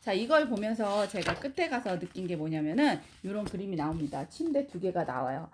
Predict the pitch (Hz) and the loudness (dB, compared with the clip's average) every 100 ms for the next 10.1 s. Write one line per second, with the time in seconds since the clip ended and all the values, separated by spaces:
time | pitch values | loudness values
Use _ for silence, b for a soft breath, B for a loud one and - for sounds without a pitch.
0 | b b 190 180 175 226 226 202 170 190 | b b 2 6 8 8 4 2 0 0
1 | 190 180 165 175 240 226 175 180 156 202 | 0 0 0 2 2 2 -2 0 2 2
2 | 330 b b b _ 196 185 185 339 381 | 0 b b b _ -4 -2 4 6 6
3 | 208 - 269 220 180 214 190 156 156 165 | 2 4 6 6 4 4 2 0 -2 0
4 | 170 151 175 175 190 277 262 226 180 160 | 0 0 -2 0 2 2 2 0 0 2
5 | 269 254 B B - 320 349 370 - 330 | 4 4 B B -2 6 8 8 4 2
6 | 320 262 220 240 247 269 302 294 311 320 | 2 4 4 4 4 4 4 4 4 4
7 | 359 359 359 285 240 185 180 208 185 156 | 2 2 2 4 2 2 2 2 2 0
8 | B _ 190 202 220 220 180 208 247 208 | B _ -4 -2 0 0 2 4 4 2
9 | - 151 147 b b - 185 202 240 147 | 0 0 -2 b b -2 4 6 4 2
10 | - | -2